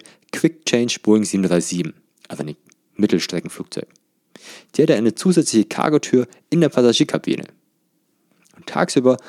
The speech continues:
wurde sie ganz normal als Passagiermaschine eingesetzt und abends hat man durch die Cargotür die ganze Passagiersitze ausgebaut und Fracht beladen. Auch dieses System hat sich langfristig nicht durchgesetzt.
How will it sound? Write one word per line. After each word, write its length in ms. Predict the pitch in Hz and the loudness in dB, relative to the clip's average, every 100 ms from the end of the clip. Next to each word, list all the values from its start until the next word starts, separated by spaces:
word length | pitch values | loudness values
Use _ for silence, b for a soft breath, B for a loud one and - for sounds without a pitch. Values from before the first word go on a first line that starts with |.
| B | B
wurde 160 | - 135 | -4 0
sie 100 | 123 | 2
ganz 260 | 135 202 - | 2 2 0
normal 280 | 110 110 | 0 0
als 180 | - 95 | -2 -6
Passagiermaschine 800 | - 90 87 135 127 - 92 - | -6 -4 0 0 0 -2 -6 -4
eingesetzt 520 | 95 131 135 156 - b b b | -4 -2 0 -2 -4 b b b
und 120 | - - | -12 -6
abends 320 | - 156 - b b - | -2 -2 -4 b b -6
hat 180 | - 160 | -2 2
man 80 | |
durch 100 | 131 | 2
die 100 | - | 2
Cargotür 540 | - - 139 139 - 113 B - | -2 -2 0 0 0 0 B -10
die 60 | - | -2
ganze 240 | 127 147 | 0 0
Passagiersitze 720 | - 104 98 110 98 - - | 2 2 4 2 2 -4 -2
ausgebaut 680 | 107 147 - 180 180 226 - _ _ _ _ _ | 0 2 2 2 2 2 -4 _ _ _ _ _
und 220 | 120 117 | -2 -2
Fracht 260 | - - - | -4 -6 -6
beladen. 360 | - - - - _ _ B B _ _ B B B B B B B B | -6 -6 -8 -14 _ _ B B _ _ B B B B B B B B
Auch 180 | 147 127 | 0 0
dieses 280 | 123 110 90 | 0 -2 -2
System 400 | - 98 90 92 _ | 0 2 2 -2 _
hat 160 | - 92 | -8 -4
sich 140 | 85 | -4
langfristig 720 | 85 87 - 82 - 85 - - | -4 -6 -4 -6 -4 -6 -6 -4
nicht 200 | 104 - | -4 -2
durchgesetzt. 560 | 80 - - - - | -4 -6 -12 -16 -20